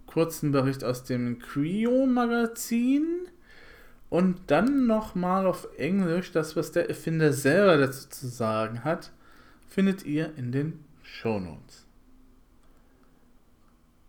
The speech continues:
Dann wünsche ich euch eine wunderbare freie Zeit. Genießt das Wochenende, genießt die Osterfeiertage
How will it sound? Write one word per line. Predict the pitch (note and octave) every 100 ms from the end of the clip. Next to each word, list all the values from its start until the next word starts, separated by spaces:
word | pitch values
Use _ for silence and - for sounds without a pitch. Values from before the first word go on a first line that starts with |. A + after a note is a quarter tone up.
| _ _ _ _ _ - - _ _ - - -
Dann | C3 C3+ G3 A3+ E3 B2+ A#2 A2 A#2 C#3+
wünsche | D#4+ F4 C4+
ich | - G3+ -
euch | - F3 - -
eine | D3+ D#3+ D3
wunderbare | F#3+ C#4 C#4 A#3 G3+ G3 G3 G3
freie | - - B2 B2+ C3+
Zeit. | C3+ - D2+ - - - - - -
Genießt | - D3 D3+ D#3 E3 F3 F#3 A#3 D4 D#4
das | C4+ -
Wochenende, | G#3+ G3+ G#3 G3 E3+ E3+ E3+ F3 F3+ - - - -
genießt | - B2 G#3 C4+ -
die | A3+
Osterfeiertage | G#3 G3+ F3+ F#3 E3+ E3+ E3 D3+ D#3 D#3 D3+ D3+